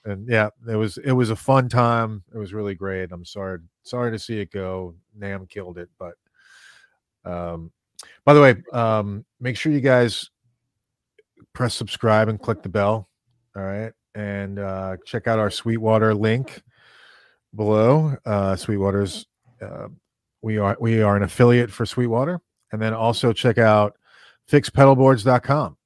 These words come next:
and check out all the products that they have. And Tim, and he'll help you out if you wanna reach out to Tim. If you wanna build something on a pedal board, he'll, I'm sure he'll help you.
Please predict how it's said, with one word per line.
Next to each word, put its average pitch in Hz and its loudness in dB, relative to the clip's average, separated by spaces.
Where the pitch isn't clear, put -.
and 101 -8
check 110 -8
out 107 0
all 104 2
the 101 -4
products 104 2
that 95 -12
they 98 0
have. 95 -2
And 92 -10
Tim, 101 -4
and 95 -8
he'll 104 -2
help 110 -2
you 113 0
out 117 4
if 92 -4
you 98 -4
wanna 98 -2
reach 98 -4
out 101 0
to 104 -8
Tim. 110 -6
If 92 -10
you 98 -6
wanna 98 0
build 95 0
something 107 -2
on 104 -2
a 90 -12
pedal 110 4
board, 113 4
he'll, 107 0
I'm 110 -8
sure 110 -4
he'll 101 0
help 110 -2
you. 85 -10